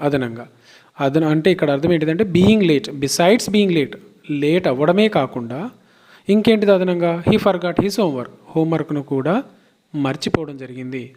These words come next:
So besides being late, he forgot his homework. ఇంకా ఛానల్ను సబ్స్క్రైబ్ చేసుకోకపోతే తప్పకుండా సబ్స్క్రైబ్ చేసుకోండి.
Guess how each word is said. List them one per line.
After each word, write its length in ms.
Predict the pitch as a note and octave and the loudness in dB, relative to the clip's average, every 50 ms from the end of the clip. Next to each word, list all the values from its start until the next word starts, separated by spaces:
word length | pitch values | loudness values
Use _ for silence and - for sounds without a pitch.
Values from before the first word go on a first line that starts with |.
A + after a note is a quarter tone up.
| - - | -10 -6
So 80 | - F#3 A3+ C4 - - - - _ _ _ - C#3+ C3+ | -4 -2 -2 -4 -4 -10 -20 -20 _ _ _ -8 -6 -6
besides 460 | - - - F#3 F3 F#3+ B3 C#4 - - - D3+ C3+ | -6 -6 -6 -8 -6 -6 -6 -8 -10 -14 -16 -10 -8
being 200 | C#3+ C#3 C#3 C3+ C3 C3 D#3 | -6 -4 -4 -4 -2 0 2
late, 240 | G#3+ D4 - - - - - - _ _ _ _ - - | 2 2 2 0 -6 -14 -16 -20 _ _ _ _ -8 -2
he 60 | - - - | 0 2 2
forgot 320 | - B2 A#2+ B2+ D3+ D#3+ D#3+ - F#3+ | 0 0 -4 -8 -6 -4 -2 0 0
his 120 | C4 D4+ - - - - - - - | 0 0 -2 -4 -10 -12 -8 0 2
homework. 400 | G#3+ G3 D#3+ B2+ A#2+ A#2 - - - - _ _ _ _ _ _ _ _ _ _ _ - | 4 4 4 2 -2 -6 -10 -14 -20 -20 _ _ _ _ _ _ _ _ _ _ _ -10
ఇంకా 200 | E3 D#3 - D#3 - D#3 | -4 -2 -2 0 2 2
ఛానల్ను 240 | C#3+ C#3 C#3+ C#3 C#3 | 2 2 0 0 -2
సబ్స్క్రైబ్ 540 | C3+ - C3+ B2 - - D#3+ D#3 - - D#3 | -2 -2 -2 -2 -2 -2 -4 -8 -6 -6 -6
చేసుకోకపోతే 600 | C#3+ - - D#3+ D3+ - C#3+ - D3 C3+ B2 - - _ _ - | -6 -4 -4 0 0 0 0 0 -4 -12 -14 -16 -20 _ _ -8
తప్పకుండా 320 | C#3+ B2 C#3 C#3 C#3 C3+ | -6 -6 -6 -6 -10 -18
సబ్స్క్రైబ్ 460 | - - C3 - - C#3+ C3+ B2 C3+ | -12 -12 -12 -10 -10 -12 -12 -12 -12
చేసుకోండి. 500 | C3+ C3 - - D3 D3 F3+ B3+ C#4+ - | -12 -12 -10 -8 -4 0 0 0 0 -2